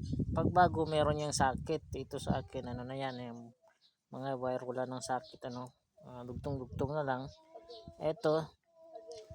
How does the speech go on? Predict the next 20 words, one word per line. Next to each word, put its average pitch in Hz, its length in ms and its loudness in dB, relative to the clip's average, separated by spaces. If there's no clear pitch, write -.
ah, 143 640 2
tanggalin 156 480 2
nyo 160 80 2
lang 160 160 2
dito. 156 480 4
Yan. 131 240 -2
Tanggalin 143 480 -2
nyo 147 120 -2
yung 143 200 -2
yellow, 151 560 2
no. 147 240 -8
Ayan, 120 320 -10
yung 139 240 -6
yellow. 139 560 0
Tapos, 143 800 0
ito 175 240 0
yung 190 160 6
sa 165 160 0
switch, - 560 2
no. 143 240 -6